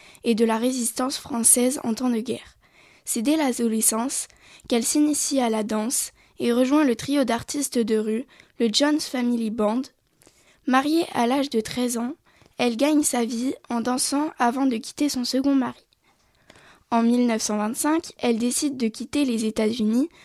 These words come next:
pour la France, en partie pour échapper à la ségrégation raciale. «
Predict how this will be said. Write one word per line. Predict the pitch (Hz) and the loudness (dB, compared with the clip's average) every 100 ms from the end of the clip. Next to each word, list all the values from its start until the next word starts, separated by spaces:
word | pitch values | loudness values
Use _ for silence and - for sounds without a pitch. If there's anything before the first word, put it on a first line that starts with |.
| _ | _
pour | 285 262 | -2 2
la | 240 | 0
France, | - 226 233 - - - _ - - - | -2 -4 -4 -4 -10 -16 _ -20 -10 -4
en | 240 | -2
partie | 254 254 320 | -2 -2 -4
pour | 277 233 | -2 0
échapper | 233 247 240 277 | 0 -2 0 0
à | 240 | 0
la | 220 | -4
ségrégation | 233 247 254 254 240 233 - 254 | -4 -4 -2 -2 -2 -4 -2 0
raciale. « | 247 233 - - | 0 -2 -6 -8